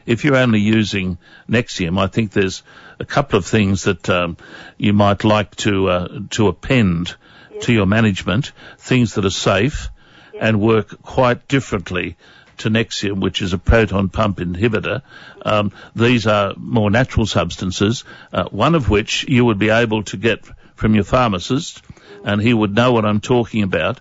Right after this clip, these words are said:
Speaker 1: There are proprietary products based on magnesium,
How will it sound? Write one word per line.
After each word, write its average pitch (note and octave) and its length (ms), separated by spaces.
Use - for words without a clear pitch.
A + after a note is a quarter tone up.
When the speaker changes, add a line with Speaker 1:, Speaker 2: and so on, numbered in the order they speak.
Speaker 1:
There A2+ 300
are G#2+ 120
proprietary C3 760
products G#2 640
based A2 320
on G#2 280
magnesium, A2+ 920